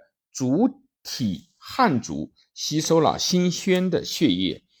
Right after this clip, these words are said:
才会更加发展壮大起来。在我国历史上的民族关系中，各族人民之间的密切联系、相互融合和联合是主流，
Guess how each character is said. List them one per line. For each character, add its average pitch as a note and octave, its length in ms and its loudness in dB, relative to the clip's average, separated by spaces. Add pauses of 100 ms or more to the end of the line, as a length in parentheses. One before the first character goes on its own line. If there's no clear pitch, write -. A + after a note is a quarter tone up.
(160)
才 - 140 0
会 A#2 240 4
更 D#3 380 0
加 A2+ 440 0
发 F#3+ 300 -2
展 G#2 380 -4
壮 E3+ 260 2
大 F#2+ 180 -6
起 - 220 -10
来。 C2+ 220 -12 (580)
在 E3+ 180 4
我 G#2 240 2
国 G2 200 2
历 F#3+ 240 2
史 G2 200 -6
上 G#2+ 220 -4
的 D#2+ 120 -4
民 A#2 320 -4
族 D#2+ 200 -8
关 G2 200 -4
系 F#2+ 180 -4
中， D#2 220 -10 (340)
各 C#4 200 6
族 A#2 220 0
人 G#2+ 160 -2
民 G2 180 -2
之 A#2 180 -8
间 A#2+ 200 -4
的 G2 260 -4
密 E3 240 0
切 - 440 -4
联 F2 300 -10
系、 B2+ 300 -4 (260)
相 A3+ 300 2
互 G3 200 0
融 G#2 280 -4
合 D2 400 -8 (300)
和 G#2 500 -4 (120)
联 A2 340 -2
合 D2+ 400 -6
是 - 200 -6
主 C#2+ 260 -10
流， B1+ 280 -14